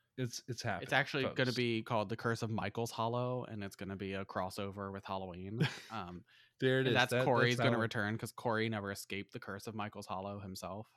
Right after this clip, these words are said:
Speaker 2: so.
Speaker 1: Yeah, yeah. All right, but, but yeah, I mean, like,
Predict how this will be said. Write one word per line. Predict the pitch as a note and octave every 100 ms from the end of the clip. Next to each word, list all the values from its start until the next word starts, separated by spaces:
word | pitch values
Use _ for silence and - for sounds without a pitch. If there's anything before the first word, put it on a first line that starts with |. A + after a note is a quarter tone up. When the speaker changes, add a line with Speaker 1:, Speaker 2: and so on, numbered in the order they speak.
| -
Speaker 2:
so. | - - E2+ - _ _ _ _ _ -
Speaker 1:
Yeah, | A2+ E3+ A#2+ _ _ _
yeah. | A2 C#3+ - _ _ _ _ _ _ _ -
All | A#2
right, | A#2 - -
but, | C3 A#2+ - _ _ _ D3+
but | D#3 F#3+
yeah, | D#3+ G#2
I | C#3+
mean, | F#3 F#3 D#3
like, | F3+ E3